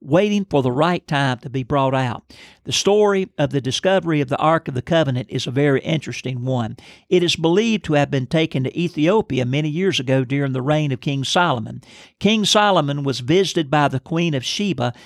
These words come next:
several years after he placed the Ark of the Covenant in the Holy of Holies. We know that Solomon was not adverse to female companionship, marrying foreign women and having children by them.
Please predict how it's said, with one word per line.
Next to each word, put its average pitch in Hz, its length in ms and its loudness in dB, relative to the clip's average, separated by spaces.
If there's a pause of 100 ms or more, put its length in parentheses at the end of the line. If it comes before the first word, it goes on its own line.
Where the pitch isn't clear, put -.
(100)
several 190 440 2
years 143 580 0
after 147 400 -2
he 139 160 -4
placed 143 420 0
the - 100 -2
Ark 147 260 2
of 127 80 -4
the 131 60 -2
Covenant 127 500 -2
in 135 140 -6
the 120 100 -6
Holy 127 300 0
of 127 80 -6
Holies. 151 520 -2 (400)
We 196 160 4
know 202 240 4
that 147 160 0
Solomon 135 600 2
was 127 140 -2
not 165 220 2
adverse 139 440 0
to 123 80 -4
female 135 460 2
companionship, 123 880 -4 (240)
marrying 143 380 2
foreign 147 400 2
women 147 300 0
and 123 100 -2
having 131 300 0
children 127 400 -2
by 113 220 -4
them. 113 360 -4